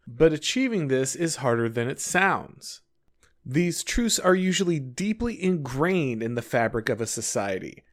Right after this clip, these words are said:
They are woven at every level into the day-to-day existence of the average person. These traditions inform family formation,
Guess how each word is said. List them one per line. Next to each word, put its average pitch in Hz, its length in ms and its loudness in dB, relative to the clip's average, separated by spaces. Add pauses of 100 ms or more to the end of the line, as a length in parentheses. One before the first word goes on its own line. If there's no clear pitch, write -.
(120)
They 147 200 4
are 160 120 6
woven 143 580 4
at 139 240 0
every 139 300 2
level 117 420 2
into 135 240 -4
the 143 160 0
day-to-day 127 880 0
existence 156 640 -2
of 165 120 -2
the 196 180 -4
average 110 520 0
person. - 500 2 (720)
These 190 220 0
traditions 180 640 0
inform 123 800 -2
family 120 400 -2
formation, 165 800 -2